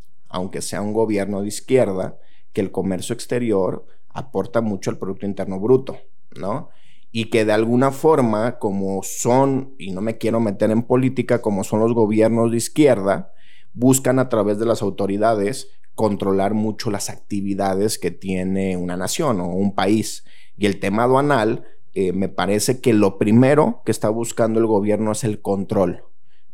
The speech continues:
El control a través de la nam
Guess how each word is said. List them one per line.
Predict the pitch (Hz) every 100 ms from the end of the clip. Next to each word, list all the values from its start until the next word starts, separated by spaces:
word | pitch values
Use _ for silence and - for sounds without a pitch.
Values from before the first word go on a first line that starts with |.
| -
El | 104 104
control | 104 104 - 123 143 175 -
a | 98 -
través | 95 90 98 107 113 - -
de | 95 87
la | 87
nam | 131 233 370